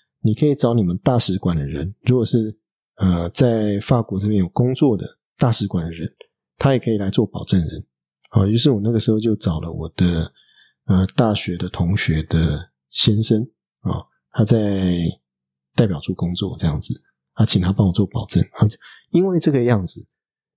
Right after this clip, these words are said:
而很顺利的，我在史达斯堡就租到房子，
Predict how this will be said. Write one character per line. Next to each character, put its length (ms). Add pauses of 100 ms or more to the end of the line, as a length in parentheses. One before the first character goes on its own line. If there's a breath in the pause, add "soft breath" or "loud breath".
而 320
很 240
顺 320
利 160
的， 180
我 180
在 200
史 160
达 180
斯 80
堡 140
就 100
租 200
到 140
房 220
子， 200